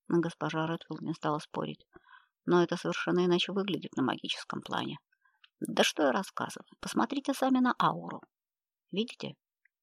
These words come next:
Непрозрачное жёлтое пятно в височной области. Вот так выглядит наложенная защита от ментального воздействия.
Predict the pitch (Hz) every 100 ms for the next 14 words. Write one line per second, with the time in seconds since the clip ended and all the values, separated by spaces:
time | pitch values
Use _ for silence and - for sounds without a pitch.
0 | _ 143 135 139 147 151 143 - - -
1 | 147 139 170 - - - 156 202 160 -
2 | - - 165 - 151 - 151 - - _
3 | _ _ 160 208 - - 277 - 180 214
4 | 220 - - - 139 170 147 135 131 120
5 | - - - - 127 - 123 127 127 135
6 | 135 - - - -